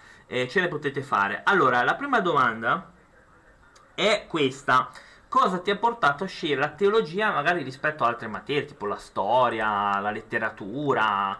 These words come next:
e quant'altro? Cioè, c-, come mai ti sei svegliato e hai detto: "Io domani me ne vado a fare teologia"? Cioè, è una scelta ponderata, è una scelta un po' più, ehm,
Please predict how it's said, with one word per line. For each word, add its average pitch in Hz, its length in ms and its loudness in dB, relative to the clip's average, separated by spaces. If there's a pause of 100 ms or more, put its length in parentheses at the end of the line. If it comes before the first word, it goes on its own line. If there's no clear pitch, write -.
(220)
e - 120 -14
quant'altro? 98 720 -2
Cioè, - 240 -8
c-, - 80 -20 (280)
come 269 260 -2
mai 131 300 2
ti - 60 -18
sei 156 200 -4
svegliato 156 540 -2
e - 40 -4
hai 123 60 -4
detto: 139 140 -10
"Io 202 80 0
domani 139 540 -4
me 117 200 -12
ne 127 80 -4
vado 127 140 2
a - 20 0
fare 120 180 -6
teologia"? 117 500 -8 (180)
Cioè, 113 140 -6
è - 20 0
una 151 160 -2
scelta 170 600 0 (280)
ponderata, 156 760 2
è 196 60 2
una 151 100 -4
scelta 147 380 -4
un 123 60 -2
po' 135 160 -8
più, 139 380 -4 (360)
ehm, 120 760 2